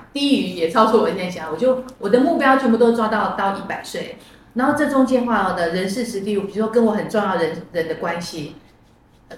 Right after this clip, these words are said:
我当然现在不是四十五了，但是我就举例，现在不是四十五，那我妈妈大概几岁？因为我妈妈现在是我很重要的人，在五年内，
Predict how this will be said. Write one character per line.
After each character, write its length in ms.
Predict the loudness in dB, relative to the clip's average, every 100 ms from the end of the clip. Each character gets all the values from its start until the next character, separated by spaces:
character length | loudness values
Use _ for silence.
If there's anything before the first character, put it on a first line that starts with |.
| -10
我 80 | -2
当 160 | 0
然 100 | 0
现 140 | -2 -2
在 80 |
不 60 | -2
是 80 | -2
四 180 | -4 -8
十 140 | -10
五 80 | -12
了， 120 | -6
但 120 | -2 -2
是 60 |
我 60 | -2
就 120 | -6
举 160 | -10 -12
例， 100 | -12
现 160 | -8 -8
在 80 | -8
不 60 |
是 140 | -10 -12
四 180 | -12
十 140 | -12 -12
五， 40 | -4
那 260 | 0 0 0
我 40 |
妈 140 | -2 0
妈 160 | 0
大 100 | 0
概 120 | -4
几 140 | -6 -10
岁？ 160 | -12 -6
因 60 | 0
为 40 |
我 60 | 0
妈 100 | 0
妈 160 | 0 0
现 160 | -2
在 40 | -2
是 100 | -6
我 80 |
很 120 | -8 -8
重 140 | -6
要 60 | -4
的 100 | -6 -10
人， 100 | -14 -14 -16 -18 -20 -20 -16 2
在 260 | 4 4
五 80 | 0
年 240 | -2 -2 0
内， 280 | 0 -2